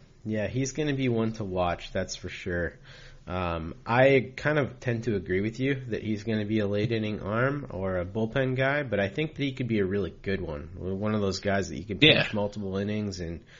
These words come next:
Speaker 1: has stuff that's gonna be able to dominate right-handers.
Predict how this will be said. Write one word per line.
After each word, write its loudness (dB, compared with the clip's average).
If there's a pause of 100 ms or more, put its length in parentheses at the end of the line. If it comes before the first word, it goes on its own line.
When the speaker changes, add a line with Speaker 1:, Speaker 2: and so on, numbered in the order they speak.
(360)
Speaker 1:
has 2
stuff 4
that's -4 (160)
gonna 4
be 6
able 4
to -4
dominate 0
right-handers. -4